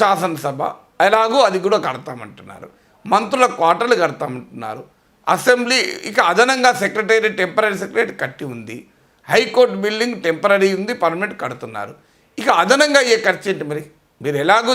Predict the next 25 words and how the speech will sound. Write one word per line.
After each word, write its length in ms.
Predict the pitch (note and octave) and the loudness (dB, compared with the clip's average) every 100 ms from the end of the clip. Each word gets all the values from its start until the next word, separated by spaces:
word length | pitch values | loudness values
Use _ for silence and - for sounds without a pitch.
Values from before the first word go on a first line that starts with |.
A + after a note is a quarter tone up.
| A3 | 0
దీన్ని 180 | A3+ F3+ | -2 -2
ఎడ్యుకేషనల్ 560 | E3+ G3 G#3+ - G#3 F#3+ | -4 0 0 0 2 2
హబ్గా 240 | E3 F3 D#3+ C#3 | 2 0 0 -2
డెవలప్ 280 | C#3+ D#3+ - | -4 -6 -8
చేసినప్పుడు 560 | A#2 - - - - - - _ _ _ _ | -16 -14 -20 -20 -20 -20 -20 _ _ _ _
అదే 320 | - F3 A3+ D4 C4+ | 0 2 4 2 0
స్థాయిలో 500 | - - A3 A3+ A3 A3 F3 | -2 2 2 2 4 4 4
రాజధాని 400 | F3+ G#3 A3+ A3 | 2 2 0 0
కూడా 120 | A3 A3+ | -4 -6
నడపచ్చు 380 | - - D3 - - | -8 -10 -12 -14 -16
కదా, 140 | E2+ - | -16 -4
లో 60 | D3 G3 | 0 0
ప్రొఫైల్ 360 | G3+ G3 G3+ F#3 F3 | 0 0 0 2 2
రాజధాని 300 | F#3 F3+ G3 | 2 4 2
నడపచ్చు. 420 | A3 A3+ F#3+ - - - _ _ _ _ _ | 0 -4 -10 -14 -20 -20 _ _ _ _ _
మరి 200 | G#3+ A#3 G#3+ | 0 2 0
ఇంత 140 | E3+ G3 D3 - | -2 -4 -2 0
అదనంగా 420 | F3 A#3+ C4+ B3+ A#3+ | 4 4 2 2 2
మళ్ళీ 140 | G#3+ A3 | 2 0
ఇప్పుడు 160 | G3+ E3+ | -2 -4
విశాఖపట్నంకి 720 | D#3+ G#3 F#3+ F#3+ E3 G3 F#3+ | 0 0 0 -2 -2 -4 -2
వెళ్ళి 140 | F#3+ D#3 | 0 0
అక్కడ 160 | C#3+ G#3 G3 | 0 0 2
మళ్ళీ 140 | F#3+ E3 | 0 -2
బిల్డింగ్లు 320 | E3+ F3 | -4 -4